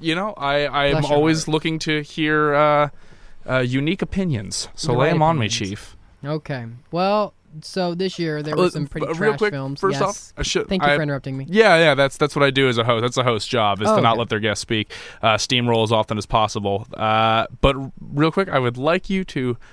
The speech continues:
Speaker 1: start from the bottom and work your way to the worst, if that's
Speaker 2: Oh, shoot.
Speaker 1: just
Speaker 2: Okay,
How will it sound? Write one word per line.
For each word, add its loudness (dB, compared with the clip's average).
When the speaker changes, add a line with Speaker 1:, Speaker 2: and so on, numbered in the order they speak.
Speaker 1:
start 2
from 2
the 2
bottom 4
and 0
work 0
your 0
way 2
to -4
the 2
worst, -4
if 0
that's -2
Speaker 2:
Oh, -6
shoot. -10
Speaker 1:
just 0
Speaker 2:
Okay, -4